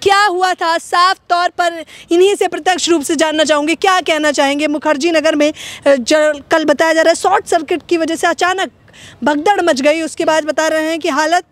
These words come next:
गंभीर थे, अब तो नाजुक बताए जा रहे हैं, फिर कह रहे हैं कि सब मामला ठीक है। आप कब पहुंचे और क्या माहौल था उस वक्त?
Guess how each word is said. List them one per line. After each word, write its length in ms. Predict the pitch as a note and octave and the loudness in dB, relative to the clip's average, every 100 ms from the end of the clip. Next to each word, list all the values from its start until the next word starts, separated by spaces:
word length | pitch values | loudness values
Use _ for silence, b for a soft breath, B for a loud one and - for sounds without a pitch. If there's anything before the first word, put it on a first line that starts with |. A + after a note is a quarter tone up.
| B B - | B B -4
गंभीर 440 | C#4 C#4 D4 F4+ | -2 0 0 0
थे, 120 | - E4+ | 0 -2
अब 120 | D4+ | 0
तो 140 | E4 | 0
नाजुक 360 | D#4 C#4+ D4 E4 | 0 0 0 -2
बताए 360 | D4+ C#4+ D#4 D4+ | 0 0 0 0
जा 120 | D4 | 0
रहे 120 | D4 | -2
हैं, 60 | D4 | -4
फिर 140 | C#4+ | -4
कह 160 | C#4+ C#4+ | -2 -2
रहे 100 | D4 | -2
हैं 100 | C#4 | -4
कि 80 | C#4+ | -2
सब 140 | C#4+ | -2
मामला 360 | C#4 C#4 C4+ C4 | 0 -2 -2 -6
ठीक 400 | - F4+ F4+ D#4+ | -6 -2 -2 -2
है। 120 | D4 B B B F#4 | -4 B B B 0
आप 260 | G4 G4 - | 0 0 -2
कब 120 | E4 | 0
पहुंचे 320 | D#4+ D#4 F#4 | 0 0 2
और 120 | F4 | 0
क्या 200 | - F4+ D#4 | 0 -2 0
माहौल 280 | C4 A#3 | 0 0
था 120 | A3 A3 | -2 -8
उस 160 | - | -12
वक्त? 100 | F#2+ | -20